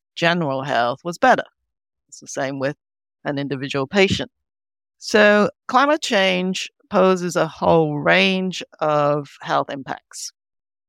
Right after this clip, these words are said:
to humans, animals, and planetary health. And we've been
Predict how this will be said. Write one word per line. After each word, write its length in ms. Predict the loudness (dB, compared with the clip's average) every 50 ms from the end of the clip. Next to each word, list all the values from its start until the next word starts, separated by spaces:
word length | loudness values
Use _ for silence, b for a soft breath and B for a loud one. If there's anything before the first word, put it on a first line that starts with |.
| _ _ _ _ _ _ _ -12
to 240 | -8 -8 -8 -8 -10 _ _ _
humans, 680 | _ -2 2 4 4 6 6 6 6 6 4 4 2 0 0
animals, 600 | -2 -2 -2 -2 -2 -2 -2 -2 -2 -2 -4 -6
and 380 | -8 -10 -10 -10 -10 -12 -14 -14
planetary 720 | _ -2 -2 0 0 -2 -6 -10 -8 -8 -6 -6 -6 -8 -8
health. 340 | -4 -2 -2 -2 -2 -4 -12 _ _ _ _ _ _ _ _ _ _ _
And 280 | -2 -2 0 0 -4 -6
we've 380 | -4 0 2 2 2 2 -2 -2
been 340 | -2 0 0 0 -2 -6